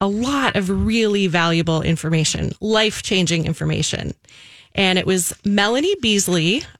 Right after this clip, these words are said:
another dietitian, and myself. We co-taught the seminar, and some of the things that we talked about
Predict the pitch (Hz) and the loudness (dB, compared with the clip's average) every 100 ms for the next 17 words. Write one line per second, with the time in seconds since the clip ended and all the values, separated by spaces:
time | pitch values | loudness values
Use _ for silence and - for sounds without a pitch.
0 | 208 202 190 175 208 196 180 196 285 254 | 0 2 2 2 0 0 0 -2 -2 -4
1 | - 170 226 - 190 202 208 165 160 208 | -2 -4 -4 -4 -2 -2 -2 -2 -2 -4
2 | - _ _ _ - 208 233 214 - 320 | -10 _ _ _ -8 -2 0 0 0 0
3 | 466 - 330 208 240 - 190 170 160 147 | 0 0 0 0 -4 -2 -2 -2 -2 -2
4 | 226 285 _ _ _ _ _ - 233 233 | -4 -4 _ _ _ _ _ -2 0 2
5 | 233 220 302 330 359 427 269 247 254 208 | 2 0 0 0 0 -2 0 0 -2 -2
6 | - 208 - 170 165 170 - | 0 -2 -2 -2 -2 -2 -6